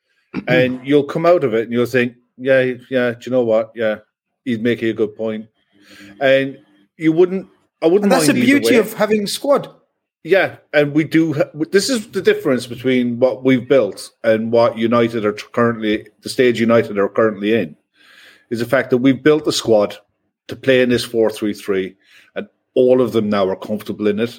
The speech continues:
Speaker 2: It's not like when you go mad in a transfer window and bring in four or five players, you have to bed them in. Konate's only made one start.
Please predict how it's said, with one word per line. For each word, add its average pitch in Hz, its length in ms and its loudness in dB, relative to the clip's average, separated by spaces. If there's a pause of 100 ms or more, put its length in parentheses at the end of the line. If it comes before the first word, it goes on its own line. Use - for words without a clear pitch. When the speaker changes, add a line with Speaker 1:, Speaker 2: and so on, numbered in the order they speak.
(100)
Speaker 2:
It's 113 340 -6
not 123 260 -2
like 120 280 2 (400)
when 120 200 0
you 120 80 2
go 120 200 4
mad 139 280 0
in 135 120 0
a 131 80 2
transfer 120 400 -2
window 101 300 0
and 101 100 -4
bring 127 140 2
in 123 120 2
four 110 240 0
or 107 60 2
five 104 300 2
players, 87 420 -4 (600)
you 110 120 -2
have 120 220 -4
to - 60 -16
bed 110 240 2
them 101 140 -4
in. 113 180 -4 (600)
Konate's 160 500 0
only 110 180 2
made 123 240 2
one 156 200 -4
start. - 360 -8